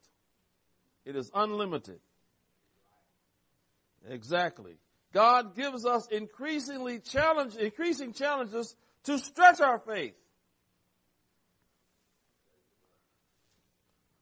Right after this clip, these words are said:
Hopefully, as God stretches our faith more and more, hopefully we will understand what God said to Jeremiah. Jeremiah had the same problem.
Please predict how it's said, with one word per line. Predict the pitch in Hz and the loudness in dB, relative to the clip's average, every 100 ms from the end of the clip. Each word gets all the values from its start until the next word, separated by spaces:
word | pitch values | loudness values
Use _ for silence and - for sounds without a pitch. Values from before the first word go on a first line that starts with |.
| _ | _
Hopefully, | - 262 320 254 202 151 120 92 _ _ _ _ _ _ _ | 4 8 8 4 -8 -6 -8 -16 _ _ _ _ _ _ _
as | 190 214 | -4 -4
God | 208 277 269 | 0 0 0
stretches | - - 339 269 254 | -2 6 6 6 0
our | 233 | 0
faith | 220 220 175 143 | 0 -4 -4 -4
more | 185 285 285 | 4 6 6
and | 240 | 4
more, | 254 254 226 | 6 8 10
hopefully | 262 359 339 302 294 277 | 10 8 6 -4 -4 -6
we | 254 302 | -2 0
will | 302 285 | 2 4
understand | 277 262 240 285 277 254 247 _ _ _ _ _ _ _ _ _ - | 4 2 -6 -2 -2 -2 -8 _ _ _ _ _ _ _ _ _ 6
what | 262 285 190 | 10 10 8
God | 269 285 277 | 4 6 4
said | - 277 254 | 4 4 4
to | 220 | 0
Jeremiah. | 247 254 247 254 226 165 | 4 6 6 4 4 2
Jeremiah | 240 339 339 330 277 | 10 10 10 6 4
had | 277 | 2
the | 247 | 0
same | 254 240 | -2 -2
problem. | 226 233 262 320 285 | 2 4 4 0 -10